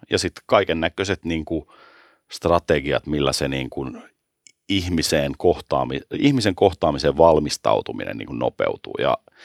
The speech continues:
ja oikeastaan siinä on se, että niinku mun se ydinpäätös on, että mä haluan kohdata ihmiset sieltä vastuunoton mielentilasta, jolloin mun puheeni on selkeämpää, mä näen selkeämmin, että mitä,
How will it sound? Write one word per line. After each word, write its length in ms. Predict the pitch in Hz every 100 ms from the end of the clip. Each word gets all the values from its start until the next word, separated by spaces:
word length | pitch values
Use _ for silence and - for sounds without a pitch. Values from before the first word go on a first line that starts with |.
| - - _ -
ja 320 | 76 65 64 -
oikeastaan 540 | 85 73 73 - 92
siinä 200 | 87 98
on 80 | 90
se, 160 | 107 85
että 140 | 80
niinku 220 | 78 73
mun 320 | 82 87 82
se 220 | 76 78 73 -
ydinpäätös 720 | 90 87 80 - 73 67 69
on, 100 | 80
että 160 | 76 -
mä 160 | 90 80
haluan 460 | - 95 85 80 80
kohdata 420 | 85 78 76 69
ihmiset 380 | 76 76 64 -
sieltä 280 | - 87 64
vastuunoton 560 | 67 - 69 - - - - _ _ _ _ _
mielentilasta, 680 | 76 53 50 - - - - _ _ _ _ _ _ _ _ _ _ _ - _ _ _ _ -
jolloin 480 | 92 87 80 76 64 - _ _
mun 320 | 78 85 90 87
puheeni 440 | 113 101 95 87
on 120 | 85
selkeämpää, 1000 | - 87 80 - 76 71 - 73 71 69 -
mä 160 | - 65 -
näen 300 | 82 76 69
selkeämmin, 560 | - 78 - 67 58 58
että 120 | -
mitä, 260 | 71 69